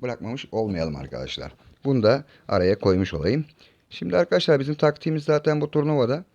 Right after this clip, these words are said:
e, iyi noktadaydı. Taktiğimiz iyiydi. Kadromuz da iyiydi arkadaşlar.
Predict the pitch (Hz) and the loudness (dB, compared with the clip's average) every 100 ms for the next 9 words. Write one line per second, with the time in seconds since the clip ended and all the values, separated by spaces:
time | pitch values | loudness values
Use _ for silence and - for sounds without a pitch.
0 | _ _ _ - 80 165 170 135 - 98 | _ _ _ -12 -6 -2 -2 -2 0 0
1 | 85 135 170 160 - 190 - - - _ | 0 0 -2 -4 -14 -20 -20 -20 -20 _
2 | _ - - - 120 139 135 90 113 170 | _ -8 -8 -4 -4 -2 -4 -4 -4 -8
3 | - _ _ - 185 190 190 190 156 104 | -10 _ _ -2 0 2 0 0 2 2
4 | 95 87 80 98 92 - 180 | 2 0 2 2 2 0 -4